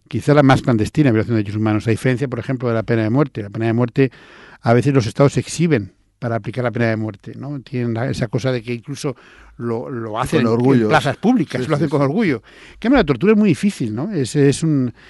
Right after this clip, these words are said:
Speaker 1: es muy difícil de demostrar y es muy difícil de que el Estado investigue, pero cuidado, aquí hay un elemento crucial.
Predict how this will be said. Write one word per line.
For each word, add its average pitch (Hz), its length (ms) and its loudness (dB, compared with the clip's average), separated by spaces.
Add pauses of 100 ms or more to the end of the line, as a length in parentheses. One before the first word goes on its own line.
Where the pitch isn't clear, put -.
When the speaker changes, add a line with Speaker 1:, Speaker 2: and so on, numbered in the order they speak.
(260)
Speaker 1:
es 131 140 2
muy 160 120 8
difícil 180 280 4
de 160 60 8
demostrar 156 680 6
y 139 220 2
es 139 100 6
muy 156 140 6
difícil 156 420 2
de 139 120 2
que 123 100 -4
el 120 60 2
Estado 151 180 0
investigue, 131 400 2
pero 110 100 -2
cuidado, 123 380 6 (760)
aquí 143 220 0
hay 185 60 6
un 202 100 6
elemento 170 340 4
crucial. 120 460 -4